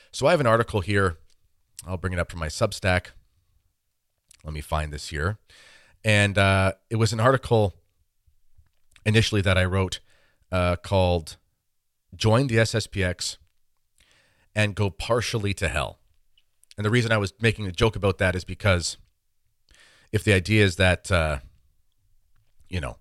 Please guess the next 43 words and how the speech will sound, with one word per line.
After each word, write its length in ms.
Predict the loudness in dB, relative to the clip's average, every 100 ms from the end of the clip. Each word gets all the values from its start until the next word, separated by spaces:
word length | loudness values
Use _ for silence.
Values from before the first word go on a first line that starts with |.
| _ _ _ _ _ _
if 100 | -4
the 80 | 2
idea 260 | 2 4 2
is 120 | 2
that, 340 | 2 0 0
uh, 160 | -2 0
they're 100 | 2
not 120 | 0
in 60 | -2
full 240 | 2 2
communion, 400 | 2 -2 0 0
it's 140 | -4 -4
like, 140 | 0
well, 140 | 2
only 180 | 2 2
a 40 | -2
little 200 | -2 -2
bit 100 | -4
of 120 | -4
you 100 | -6
goes 220 | -8 -8
to 80 | -6
hell, 120 | -6
not 160 | -6 -8
the 80 |
whole 160 | -8 -10
of 100 | -10
you, 80 | -12
because 320 | -12 -8 -8
it's 120 | -6
not, 200 | -4 -2
you're 100 | 0
not 160 | 0 0
fully 300 | 0 0 0
outside 260 | -6 -8 -12
the 60 |
church. 260 | -10 -10 -8
You're 80 | -6
just 180 | -6
a 40 | -6
little 160 | -8
bit. 160 | -8 -12 _ _ _ _ _ _ -2
Anyway, 200 | -2